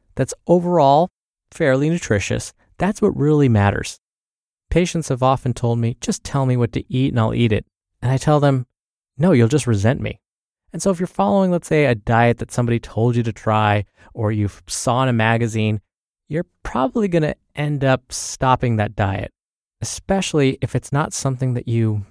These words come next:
really enjoy at all. If you're not enjoying the foods you're eating, then are you really living? All right, before I go, like I mentioned at the top of the show, I answer your questions right here on the podcast every Friday in special Q and A episodes.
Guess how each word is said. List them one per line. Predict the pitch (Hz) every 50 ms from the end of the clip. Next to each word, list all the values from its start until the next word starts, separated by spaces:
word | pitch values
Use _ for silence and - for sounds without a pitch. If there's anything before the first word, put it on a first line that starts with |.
| _ -
really | 120 139 185 214 208
enjoy | 147 117 104 117 113 117 110
at | 101
all. | 104 110 120 113 - - - _ _ _ _ -
If | - -
you're | 131
not | 139 175 233 262
enjoying | 170 127 135 160 170
the | 139 104
foods | - - 127 143 131 117
you're | 107 104
eating, | 107 113 120 139 160 180 170 - _ _ _ _ _ _ _ _ _ -
then | 139 135 127
are | 127
you | 123 120
really | 127 143 139 131
living? | 110 101 101 110 131 156 - _ _ _ _ _ _ _ _ _ _ _ _ _ _ _ _ _ _ _ -
All | 131
right, | 113 104 - - _
before | - - - 170 180 180
I | 165 147
go, | 127 123 110 101 - _ _ _ _ _ -
like | 127 139 - 175
I |
mentioned | 165 160 170 170 151 - 151
at | 139 -
the | 120
top | - 139 131 131 -
of | 123
the | 120
show, | - - 123 110 104 - - _ _ - _ _ -
I | 139
answer | 139 151 156 143 - 139
your | 123 117 113 131 147 185 185
questions | - - - 156 156 - - 160 156 156 147 - 277
right | 147 107 117 120 143 170 160
here | - 165 165
on | 165 160
the | 160
podcast | - - 147 147 143 - - 131 123 123 - - - _ _ -
every | 123 127 135 139 160 185 190
Friday | - - 185 185 180 170 139 123 127 127 - - -
in | 127
special | - - - - - - 110
Q | - - - 135 131
and | 123 117
A | 113
episodes. | 113 104 - 107 - - - 50 - - -